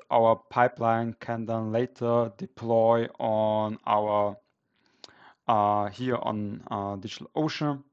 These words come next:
and not on DigitalOcean, on Linode, or if you use DigitalOcean, on Li-, uh, DigitalOcean on your cloud, uh, provider, cloud platform. And yeah, this is the next thing. So basically what I wanna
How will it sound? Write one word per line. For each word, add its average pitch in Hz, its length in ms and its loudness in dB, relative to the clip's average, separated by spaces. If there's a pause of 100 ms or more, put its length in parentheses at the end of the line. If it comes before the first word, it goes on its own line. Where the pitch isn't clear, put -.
(120)
and 120 280 0
not 135 140 4
on 131 160 6
DigitalOcean, 123 500 2
on 110 140 -2
Linode, 135 380 6
or 113 220 0 (320)
if 123 120 -8
you 143 80 2
use 135 220 2
DigitalOcean, 131 440 0
on 113 180 0
Li-, 120 140 -2
uh, 110 300 0
DigitalOcean 117 460 -2
on 131 80 -2
your 117 100 -2
cloud, 143 300 4 (120)
uh, 127 240 6
provider, 120 540 2
cloud 120 260 -2
platform. 120 540 -2 (800)
And 117 520 4
yeah, 110 100 2
this 113 200 -6
is 120 100 -8
the 123 120 -2
next 110 260 -2
thing. 107 220 -6 (100)
So 123 160 -6
basically 147 380 2
what 127 120 4
I 123 40 8
wanna 120 320 0